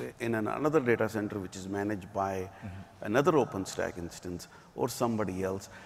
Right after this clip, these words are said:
Speaker 1: as long as the properties by which that data, uh, the second data center can be reached,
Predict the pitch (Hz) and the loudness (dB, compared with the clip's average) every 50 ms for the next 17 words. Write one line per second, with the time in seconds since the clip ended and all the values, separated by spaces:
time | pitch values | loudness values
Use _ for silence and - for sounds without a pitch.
0 | - - - - - 117 110 117 156 170 180 185 170 151 139 131 123 120 117 101 | -18 -12 -2 4 4 4 4 6 6 8 8 8 8 10 10 12 12 10 8 6
1 | 110 101 - - - - - - - - - - - 117 110 123 - - 175 165 | 0 -4 -6 -10 -14 -14 -12 -6 -4 -4 -2 4 8 10 10 10 10 8 4 4
2 | - - - 139 123 98 90 85 78 - - - - - - - - - - 87 | 4 4 0 0 0 0 -2 -4 -4 -4 -4 -4 -6 -10 -12 -16 -18 -16 -6 2
3 | 90 98 104 101 95 90 98 143 139 - - - - - - - - - 101 101 | 6 6 6 6 4 2 4 4 4 4 4 0 -2 -2 -4 -8 -4 0 0 0
4 | 90 85 107 107 - 117 113 98 92 - - - 113 - - - 113 101 95 - | 2 2 0 2 4 4 4 4 2 -4 -12 -12 -12 -10 -8 -4 -4 -4 -4 -6
5 | - 104 - - - 131 - 143 131 110 104 98 101 98 104 101 98 98 - 98 | -10 -8 -4 0 0 0 0 2 2 2 4 4 2 0 0 -2 -2 -2 -4 -4
6 | 90 87 95 95 90 98 131 151 117 - - - - | -4 -4 -4 -4 -4 -2 -2 -2 -2 -4 -6 -10 -10